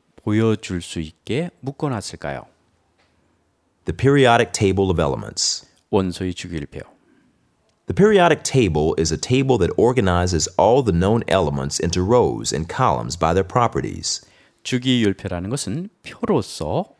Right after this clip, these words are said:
Speaker 1: organize에서 구성하는 겁니다. 모든 알려진 원소들을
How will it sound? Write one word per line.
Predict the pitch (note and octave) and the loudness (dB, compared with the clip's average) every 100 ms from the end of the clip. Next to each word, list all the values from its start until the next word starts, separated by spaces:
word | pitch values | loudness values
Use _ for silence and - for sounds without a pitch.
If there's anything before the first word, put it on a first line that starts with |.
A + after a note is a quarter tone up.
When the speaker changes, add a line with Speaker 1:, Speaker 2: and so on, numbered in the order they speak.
| - | 2
Speaker 1:
organize에서 | B2 C#3 B2+ F#2+ E2 D#2+ D#2 E2+ | 4 4 2 0 -2 -6 -8 -10
구성하는 | - C3+ D#3 B2+ F2+ | -6 -4 -2 -2 -4
겁니다. | D#2+ D#2+ - - _ _ _ _ - | -6 -10 -12 -20 _ _ _ _ -10
모든 | A#2 A#2 C3 C#3 C#3 C#3+ | 2 6 8 6 4 -4
알려진 | - G2+ G#2+ A2 - A#2+ A2+ | -4 -2 0 -2 -2 -6 -4
원소들을 | F2 A2+ F#3 F3+ A2+ C#3 A3+ | -2 -2 -2 -4 -4 -4 -4